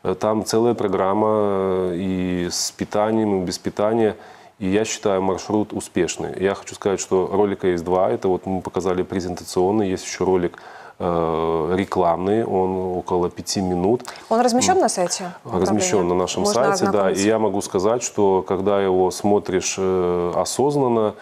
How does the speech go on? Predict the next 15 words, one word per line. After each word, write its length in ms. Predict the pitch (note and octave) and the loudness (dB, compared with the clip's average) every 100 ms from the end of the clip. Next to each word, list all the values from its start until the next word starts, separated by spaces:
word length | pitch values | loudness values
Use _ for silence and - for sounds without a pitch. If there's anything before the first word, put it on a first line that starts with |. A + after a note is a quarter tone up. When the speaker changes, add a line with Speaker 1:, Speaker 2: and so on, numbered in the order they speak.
| - - _ | -18 -20 _
Speaker 1:
то, 440 | G#2 G2 G2 F#2+ - - - - | 2 4 4 2 -2 -14 -16 -6
э, 260 | F#2 F2 | -2 -2
честно 340 | E2+ G#2 G2 G2 | 0 -2 0 2
говоря, 600 | F#2+ G2 G2+ G2 F#2 E2 | 2 4 4 2 2 0
э, 260 | F#2 F#2 F#2 | -2 -4 -2
берет 340 | F#2+ G2 F#2+ | 0 2 2
дрожь. 360 | F#2 G2 E2+ - | 2 0 0 -4
И 120 | F#2 | -4
вот 180 | F2+ F2+ | -2 0
мы 160 | G2 G2 | 0 0
были 340 | G2 F#2+ F#2 | 2 2 2
на 640 | F2 E2+ G2 F#2+ F#2 F2+ F2 - - - - | 0 -4 -4 -2 0 0 -4 -10 -20 -20 -8
этнок-, 380 | F#2 E2+ G2+ - | -6 -2 -4 -4
э, 580 | G#2 F#2+ G#2 G2+ F#2+ F#2 | -6 -6 -6 -4 -6 -6
значит, 500 | F2+ F#2+ - E2+ - | -4 -4 -4 -4 -6